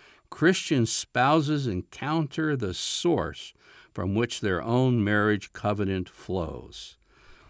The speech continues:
That's it. That's thirty seconds or twenty seconds or twelve seconds, but connect the Eucharist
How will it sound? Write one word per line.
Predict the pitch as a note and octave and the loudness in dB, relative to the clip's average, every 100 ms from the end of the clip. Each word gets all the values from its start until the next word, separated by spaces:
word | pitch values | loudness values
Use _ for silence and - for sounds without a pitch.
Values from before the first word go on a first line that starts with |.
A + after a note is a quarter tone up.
| - - - _ - | -20 -20 -20 _ -8
That's | G2+ G#2+ D#3+ | -6 -2 0
it. | G#3 - _ - | 0 -4 _ -6
That's | F#2 - | -4 0
thirty | A2+ C#3 | 4 4
seconds | C3 D#3 C#3+ E3 E3 - | 4 2 2 0 -2 -6
or | E2 | -6
twenty | - G#2+ C3+ D3 | -2 0 2 2
seconds | E3 D3+ E3+ D#3+ B2+ | 2 0 0 -4 -2
or | F2 | -6
twelve | - B2 C3 C#3+ | -2 2 4 2
seconds, | - C3 D3 B2+ - - - | 0 0 0 -4 -4 -10 -8
but | G2 - | -8 -2
connect | A2 G#2 A#2+ D#3 - - _ _ - _ - | 0 2 2 0 -4 -20 _ _ -20 _ -6
the | F2+ | -4
Eucharist | F2 C3 - F3+ G3 - - | 2 2 4 2 2 -2 -10